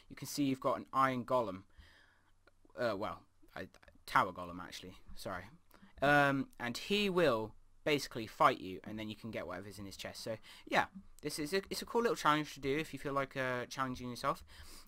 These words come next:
And, uh, I'm going to take this on. So, if I can just fly back down to my chests,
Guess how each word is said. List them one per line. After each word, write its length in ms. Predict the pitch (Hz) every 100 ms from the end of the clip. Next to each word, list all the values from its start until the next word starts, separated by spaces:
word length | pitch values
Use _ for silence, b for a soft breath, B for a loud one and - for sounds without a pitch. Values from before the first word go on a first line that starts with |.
| -
And, 260 | 143 151
uh, 220 | 151 151 -
I'm 140 | 160
going 200 | 175 170
to 80 | -
take 180 | 175 -
this 160 | 160 185
on. 140 | - - B B -
So, 340 | - 170 101 - -
if 180 | 117 -
I 80 | 175
can 160 | 190
just 160 | 160 -
fly 300 | - 170 165
back 200 | - -
down 200 | 139 135
to 120 | -
my 120 | 117 110
chests, 720 | - 226 285 - - -